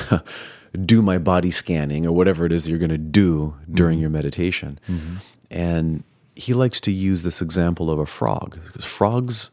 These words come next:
Speaker 1: sit like meditators also.
Speaker 2: Mm-hmm.
Speaker 1: But frogs don't know that they're doing that.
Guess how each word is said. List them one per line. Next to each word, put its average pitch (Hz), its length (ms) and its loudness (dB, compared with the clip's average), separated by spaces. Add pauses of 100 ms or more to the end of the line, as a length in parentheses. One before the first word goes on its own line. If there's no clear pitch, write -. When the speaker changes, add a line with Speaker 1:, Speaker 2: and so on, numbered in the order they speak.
(100)
Speaker 1:
sit - 360 -2
like 80 180 -4
meditators 78 580 -4
also. - 540 -6
Speaker 2:
Mm-hmm. 82 460 -4 (1200)
Speaker 1:
But 95 240 -2
frogs 107 400 0
don't 87 340 2
know 92 220 4
that 85 180 0
they're 73 140 -2
doing 85 360 2
that. - 220 -10